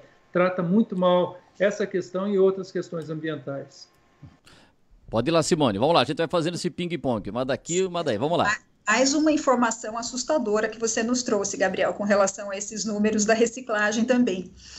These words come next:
Speaker 3: E voltando agora um pouquinho aqui novamente pra nossa região,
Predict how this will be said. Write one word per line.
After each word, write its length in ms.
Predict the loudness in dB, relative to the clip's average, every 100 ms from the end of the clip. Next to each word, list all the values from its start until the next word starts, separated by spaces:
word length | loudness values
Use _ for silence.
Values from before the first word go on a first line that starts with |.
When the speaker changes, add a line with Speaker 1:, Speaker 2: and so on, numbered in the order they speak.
| -20 -20 _ 0
Speaker 3:
E 100 | 4
voltando 520 | 4 4 2 2 2
agora 540 | 2 2 2 0 -6 -12
um 60 | -10
pouquinho 400 | -8 -8 -8 -8
aqui 340 | -8 -10 -6
novamente 520 | 0 2 2 0 -6 -2
pra 140 | -2
nossa 300 | -2 -4 -8
região, 540 | -10 -6 0 2 0